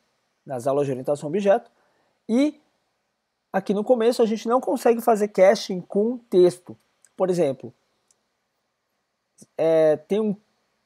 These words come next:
por exemplo, tem aqui um número e eu quero transformar em texto. O caching não funciona. Beleza? Caching é ideal quando a gente tem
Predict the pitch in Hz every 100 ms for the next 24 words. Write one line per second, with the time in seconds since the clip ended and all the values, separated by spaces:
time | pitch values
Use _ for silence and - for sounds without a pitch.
0 | _ - 170 165 165 151 139 185 185 170
1 | 180 147 - _ _ _ _ _ 151 156
2 | 151 147 151 190 233 277 - 196 196 208
3 | 202 208 - 214 196 208 - 165 147 -
4 | 117 _ _ _ _ _ _ _ 180 180
5 | - 196 233 247 240 233 254 254 208 135
6 | 127 _ _ _ _ _ _ _ _ _
7 | _ _ _ _ _ _ _ _ _ _
8 | _ _ _ _ _ 127 143 226 262 -
9 | _ _ _ _ _ _ _ - 269 -
10 | - 151 151 _ 190 196 208 240 202 240
11 | - 233 240 247 302 - _ _ - 175
12 | 196 208 196 196 233